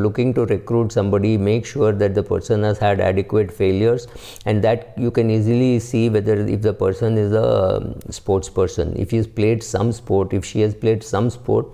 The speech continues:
they would have handled failure, because if you are winning every day, it means you're playing with the wrong people, right? So somebody who was brilliant, aced every exam, may not be able to handle a failure.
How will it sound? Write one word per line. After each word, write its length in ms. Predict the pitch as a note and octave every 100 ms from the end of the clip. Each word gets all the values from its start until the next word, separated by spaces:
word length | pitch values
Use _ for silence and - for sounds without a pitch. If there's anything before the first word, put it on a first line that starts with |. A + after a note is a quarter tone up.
| - - - - -
they 100 | A2
would 140 | G#2+
have 100 | A2
handled 360 | G2 G2+ A2+ A#2
failure, 400 | G#2 G2 G#2+ A#2+
because 340 | A2+ A2+ A2
if 160 | A2 -
you 160 | A#2
are 80 | A#2
winning 380 | G#2 A2 B2 A2+
every 320 | G2 G#2+ B2+
day, 340 | A2+ A2 C3 - - - A2+
it 100 | G2
means 180 | A2+ A2
you're 100 | G#2+ G#2
playing 220 | G#2 A2
with 80 | G#2
the 100 | A2+
wrong 200 | G2 G#2
people, 320 | G2+ - F#2+ G#2+ -
right? 260 | - E2 - - - - -
So 480 | G#2 A2 G#2+ - - - - - - - - - - -
somebody 400 | - A#2+ C3 D3
who 60 | C#3+
was 200 | C#3 -
brilliant, 920 | - - A#2+ C3+ C3+ C3 D3 C#3 A2 - C#3
aced 280 | C3+ C#3+ A#2+
every 400 | A#2 G#2+ B2+ D3+
exam, 500 | A#2+ G#2+ A#2 G#2+ G#2
may 120 | A2+
not 240 | C3 C#3 B2
be 80 |
able 200 | C3 A#2 B2
to 80 |
handle 500 | A2+ G#2 A2 C3 C#3
a 260 | - A#2 A#2
failure. 460 | G#2+ F#2+ G2 F2+